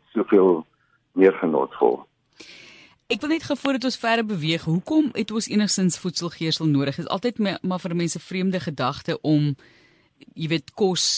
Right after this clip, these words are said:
Speaker 2: soos jy dit nou kook, nog verder te geur. Ek weet, vanille is nou 'n g-, is, is 'n, 'n produk op sy eie, jy weet, 'n rou
Speaker 1: Ja.
Speaker 2: produk eintlik ook, ook op sy eie, maar
Speaker 1: Ja.
Speaker 2: die gebruik daarvan het dan ook oor baie tyd natuurlik gekom, as jy nou vir my sê, oor eeue gelede
Speaker 1: Ja.
Speaker 2: is hierdie,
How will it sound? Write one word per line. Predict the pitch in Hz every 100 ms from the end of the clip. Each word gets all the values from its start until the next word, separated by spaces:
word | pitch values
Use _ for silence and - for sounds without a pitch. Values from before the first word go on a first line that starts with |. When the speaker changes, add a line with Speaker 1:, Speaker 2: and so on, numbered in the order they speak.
| - -
Speaker 2:
soos | 175
jy | 175
dit | 156
nou | 160 -
kook, | 196 -
nog | 156
verder | - - 170 170 165 156
te | -
geur. | - - 165 107 82
Ek | - 143
weet, | 165
vanille | 170 156 151 160
is | 156 -
nou | 151
'n | 143
g-, | 113 - -
is, | 143 -
is | - -
'n, | - - -
'n | 175
produk | - 156 143 165 -
op | -
sy | - 135
eie, | 151 143 104 170 180
jy | 139
weet, | 139
'n | 135
rou | 135 143
Speaker 1:
Ja. | 165 151
Speaker 2:
produk | 135 131
eintlik | 139 139
ook, | 147 -
ook | 156
op | 151
sy | - 143 -
eie, | 160 143 127 165 - - - -
maar | 160 165 170
Speaker 1:
Ja. | 165
Speaker 2:
die | 165
gebruik | 196 147 185 -
daarvan | 220 208 214 196 196 180 - _ _ _ -
het | 156
dan | 170 175 - - -
ook | 180 - -
oor | 170
baie | 139 147 151
tyd | 208 202
natuurlik | 151 139 135
gekom, | - 135 127
as | 131
jy | 123
nou | 131
vir | -
my | 131
sê, | - 147 -
oor | 131
eeue | 127 143
gelede | 131 - 151
Speaker 1:
Ja. | 156
Speaker 2:
is | -
hierdie, | 123 123 123